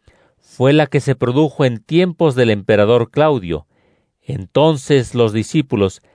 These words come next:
cada uno según sus posibilidades, determinaron enviar ayuda a los hermanos de Judea, y así lo hicieron, enviándola a los responsables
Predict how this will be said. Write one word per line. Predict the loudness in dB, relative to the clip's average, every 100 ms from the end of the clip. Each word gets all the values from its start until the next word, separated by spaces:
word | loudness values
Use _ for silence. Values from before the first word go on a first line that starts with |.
| _ _ _
cada | -2 0 2 4
uno | 2 2 0
según | 0 -2 -2 -4
sus | -8 -14 -14
posibilidades, | -4 -4 -4 -4 -2 0 0 0 -4 -8 -14 _ _ _ _ _ _
determinaron | -6 -4 -2 -2 -2 -2 -6 -4 -2 -2 -4 -4
enviar | -6 -6 -2 0 0 -4 -8
ayuda | -8 -2 0 2 0
a | -2 -2
los | 0 0 -2
hermanos | -4 -2 0 0 0 -2 -2
de | -4
Judea, | -2 0 2 0 -6 _ _ _ _ _ _
y | -2 -2
así | -2 -2 -2
lo |
hicieron, | -2 0 0 2 0 -6 _ _ _ _ _ -4
enviándola | -2 0 2 2 2 2 2 2 -2 -6
a | -2
los | 0 0
responsables | -2 -4 -8 -4 0 0 0 -4 -6